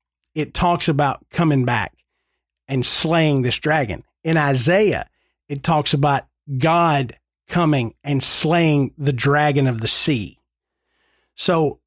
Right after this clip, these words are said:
you know, was it an actual creature? Was there a physical beast? Is there a physical beast? Or was this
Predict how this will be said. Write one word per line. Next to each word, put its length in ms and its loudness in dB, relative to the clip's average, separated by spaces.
you 140 0
know, 260 0
was 400 2
it 100 2
an 160 2
actual 760 0
creature? 560 -4
Was 260 0
there 180 2
a 120 0
physical 440 0
beast? 760 -2
Is 320 0
there 300 2
a 40 -2
physical 520 -4
beast? 520 -16
Or 500 0
was 300 0
this 480 0